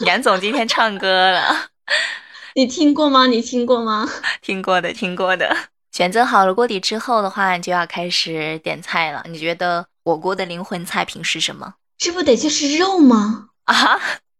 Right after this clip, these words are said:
Speaker 1: <laughs> 那你真是一个妥妥的肉食主义者，是吗？
Speaker 2: 不是啊，你吃火锅你不吃肉，难道你还吃那种蔬菜吗？
Speaker 1: 对，肉和菜都要吃一点的。一般什么
Speaker 2: 可是肉更好吃呀。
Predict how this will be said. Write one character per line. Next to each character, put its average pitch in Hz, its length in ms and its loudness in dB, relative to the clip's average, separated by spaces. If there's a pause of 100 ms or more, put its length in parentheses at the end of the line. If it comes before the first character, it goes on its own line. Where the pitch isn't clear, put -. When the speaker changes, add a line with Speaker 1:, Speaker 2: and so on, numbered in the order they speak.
Speaker 1:
<laughs> - 500 -4
那 269 140 2
你 233 140 -2
真 254 260 0
是 240 160 -2
一 208 100 -4
个 233 120 2
妥 185 280 2
妥 185 300 -2
的 165 540 -2 (120)
肉 262 220 4
食 175 260 -2
主 165 200 -10
义 170 140 -6
者， - 220 -6
是 196 160 -6
吗？ - 280 -4 (800)
Speaker 2:
不 339 120 -6
是 427 240 2
啊， 269 300 2 (200)
你 277 160 6
吃 392 320 0
火 254 240 4
锅 339 240 0
你 311 100 6
不 285 160 0
吃 - 260 -4
肉， 349 120 2
难 262 160 4
道 294 80 2
你 262 120 4
还 220 120 2
吃 311 320 0
那 339 140 0
种 220 160 0
蔬 285 200 -4
菜 285 300 0
吗？ 226 380 2
Speaker 1:
对， 190 200 0
肉 240 140 4
和 262 140 -2
菜 233 200 -2
都 220 140 -4
要 403 180 -2
吃 - 240 -2
一 180 120 -6
点 151 320 -12
的。 151 400 -8
一 185 100 -4
般 190 560 2
什 - 140 -16
么 165 280 -4
Speaker 2:
可 302 60 4
是 302 220 0
肉 359 160 2
更 330 200 0
好 226 220 0
吃 - 280 0
呀。 254 380 4